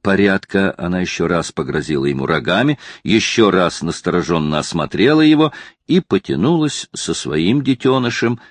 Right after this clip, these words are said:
наверх гольца. Следом за ними молча бежал и сирота, очевидно уверовавший в то, что принят в эту семью.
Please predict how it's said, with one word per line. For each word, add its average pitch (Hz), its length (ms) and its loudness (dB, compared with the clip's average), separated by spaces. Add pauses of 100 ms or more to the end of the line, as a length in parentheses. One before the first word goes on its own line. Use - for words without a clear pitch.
(120)
наверх 73 560 -2
гольца. - 640 -8 (400)
Следом 76 460 -2
за - 160 -8
ними 65 260 -4
молча 95 640 0
бежал 123 720 0 (100)
и 101 100 0
сирота, 95 800 -2 (420)
очевидно 69 500 -4
уверовавший 64 720 -2
в - 140 -16
то, 120 280 2 (180)
что - 320 -4
принят 127 800 -2 (200)
в 67 140 -6
эту - 180 -4
семью. 60 520 -8